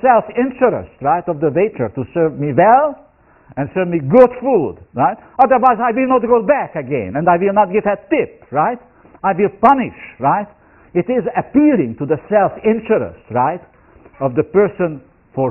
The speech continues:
whom I expect something, right? And not its benevolence. Now, <clears throat> he said, "Well, we address ourselves, uh, not to the humanity of the people, right? Not to their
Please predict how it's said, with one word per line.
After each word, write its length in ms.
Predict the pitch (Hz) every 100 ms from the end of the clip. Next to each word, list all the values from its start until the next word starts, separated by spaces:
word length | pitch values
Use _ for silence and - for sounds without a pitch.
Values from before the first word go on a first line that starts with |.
| -
whom 300 | 240 139 98 123
I 140 | 127
expect 420 | 117 - 135 -
something, 500 | 123 87 - 82 69 -
right? 260 | 104 135 - _ - _ _
And 260 | 113 123 127
not 380 | 160 185 - -
its 180 | 123 120 104
benevolence. 640 | 151 143 90 85 71 - - - _ _ _ _ _ - - - - - - _ _
Now, 280 | 170 202 202 -
<clears throat> 1300 | 165 101 - _ _ _ _ _ _ - 90 -
he 140 | 151 156 180
said, 400 | 156 131 139 -
"Well, 300 | 147 226 220
we 160 | 165
address 320 | 156 143 220 -
ourselves, 720 | 320 - - 302 277 156 170 - - _ _ _ _ -
uh, 80 | 127
not 320 | 131 294 285
to 80 | 254
the 200 | 190 185 -
humanity 920 | 185 175 170 202 226 214 - - 90 104
of 180 | 98
the 100 | 92
people, 500 | - 131 110 - 65
right? 280 | 78 107 151 - -
Not 240 | 214 269 262
to 80 | 233
their 240 | 190 160